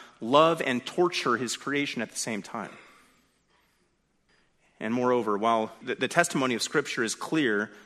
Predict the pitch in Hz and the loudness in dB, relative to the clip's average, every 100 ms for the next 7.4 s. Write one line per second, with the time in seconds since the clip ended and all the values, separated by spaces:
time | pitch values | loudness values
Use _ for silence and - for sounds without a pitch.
0 | - - 120 101 135 123 110 - - - | -20 -4 -4 2 2 2 0 -6 -16 -14
1 | 117 123 147 127 113 - 123 117 - 135 | -4 4 4 4 0 -2 -4 -4 0 2
2 | 131 113 - 107 101 104 - 110 101 95 | 2 0 -2 -2 -2 -4 -6 -4 -2 -4
3 | - - - _ _ _ _ _ _ _ | -8 -14 -20 _ _ _ _ _ _ _
4 | _ _ _ - 110 120 123 - 110 123 | _ _ _ -8 -2 2 0 0 0 2
5 | 110 - 123 107 - 117 98 - - 135 | 2 -2 -6 -6 -2 0 0 -4 -2 2
6 | 147 170 165 - 110 117 135 113 - 123 | 2 0 -2 0 0 0 -2 -4 -2 -2
7 | 127 160 127 110 | -2 0 2 0